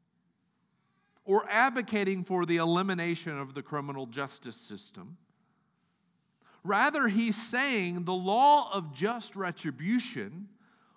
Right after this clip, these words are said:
was not put in place for your personal pursuit of vindication and revenge. Some people have misunderstood this passage and, and taking it to the opposite extreme, that we should be pacifists. You think of maybe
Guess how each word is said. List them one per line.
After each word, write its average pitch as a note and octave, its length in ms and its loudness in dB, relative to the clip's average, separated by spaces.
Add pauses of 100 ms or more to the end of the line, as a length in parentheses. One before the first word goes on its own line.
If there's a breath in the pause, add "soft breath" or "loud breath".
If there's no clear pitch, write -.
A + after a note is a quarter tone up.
was F#3+ 200 2
not C#4 320 2
put F#3+ 200 0
in G3+ 160 0
place D#3 340 -10
for E3+ 240 -8
your D#3 240 -2
personal D#3 580 -8
pursuit B2 400 -12
of A2+ 60 -12
vindication A2 640 -12
and F#2 100 -14
revenge. F#2 640 -12 (520)
Some D3+ 200 -10
people A2+ 280 -6
have A2 100 -6 (460 loud breath)
misunderstood C3 840 -8
this A2+ 180 -8
passage G#2 540 -12
and, G2+ 100 -10 (200 loud breath)
and B2 120 -12
taking C3+ 360 -8
it A#2 160 -10
to A#2+ 100 -12
the A#2+ 120 -10
opposite B2+ 640 -8
extreme, C#3 560 -10
that G2 100 -12
we A2 120 -14
should G#2+ 180 -16
be A2+ 140 -8 (200 loud breath)
pacifists. D#3 720 -6
You A2 60 -16
think A#2 220 -16
of A#2 100 -10
maybe G#2+ 320 -10